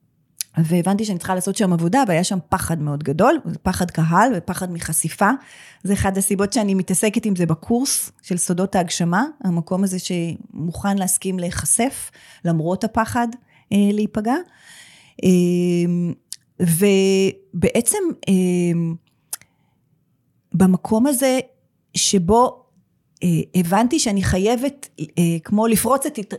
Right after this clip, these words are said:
תקרת הזכוכית שלי. נאלצתי... אה, לעשות דברים שהם לגמרי, לגמרי מחוץ לאזור הנוחות שלי.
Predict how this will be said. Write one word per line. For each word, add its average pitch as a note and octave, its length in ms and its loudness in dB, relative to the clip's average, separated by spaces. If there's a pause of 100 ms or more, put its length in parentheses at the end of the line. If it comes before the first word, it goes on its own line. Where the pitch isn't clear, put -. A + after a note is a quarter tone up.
(120)
תקרת A3+ 360 -2
הזכוכית A3 420 -2
שלי. C#3+ 280 -2 (720)
נאלצתי... G#3 840 2
אה, F3 60 2 (880)
לעשות F#3+ 300 2
דברים G#3 300 -2
שהם G3 440 -2
לגמרי, A#3 480 0
לגמרי G3+ 320 0
מחוץ F#3+ 360 -2
לאזור E3+ 280 -2
הנוחות D#3+ 340 -4
שלי. B2+ 200 -6